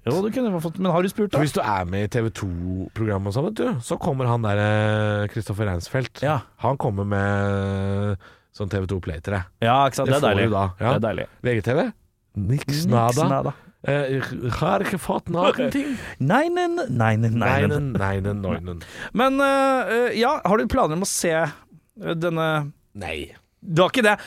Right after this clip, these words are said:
Speaker 1: Fordi er det noe skam
Speaker 2: Nei, men
Speaker 1: eller
Speaker 2: jeg, jeg s-,
Speaker 1: flauhet, eller hva
Speaker 2: ja,
Speaker 1: tenker du?
Speaker 2: jeg hater å se meg selv på T V, men
Speaker 1: Ja.
Speaker 2: det, det gjelder alt jeg gjør på T V.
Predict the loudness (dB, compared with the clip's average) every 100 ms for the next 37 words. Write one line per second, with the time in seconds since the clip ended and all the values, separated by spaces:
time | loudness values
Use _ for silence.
0 | -12 -4 0 2 2 2 0 0 -2 -2
1 | -2 0 2 4 4 4 4 6 6 6
2 | 6 6 4 2 4 6 6 4 4 2
3 | 0 -2 -4 -4 -6 -6 -6 -6 -4 -4
4 | -2 -2 2 4 2 0 -2 -2 -4 -8
5 | -6 -6 -4 -2